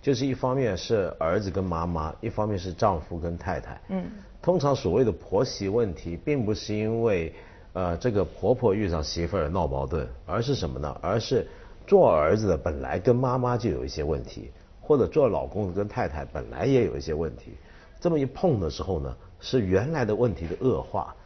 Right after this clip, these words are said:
Speaker 1: 很多时候为什么婆媳关系不好，是因为本，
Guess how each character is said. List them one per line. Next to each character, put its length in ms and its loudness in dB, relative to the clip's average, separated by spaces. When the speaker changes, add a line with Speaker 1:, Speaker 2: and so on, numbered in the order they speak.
Speaker 1:
很 180 -2
多 200 8
时 120 0
候 220 4
为 180 6
什 120 -2
么 100 -2
婆 240 -2
媳 220 -4
关 180 0
系 100 -6
不 140 -2
好， 240 -6
是 160 -6
因 60 0
为 320 0
本， 200 0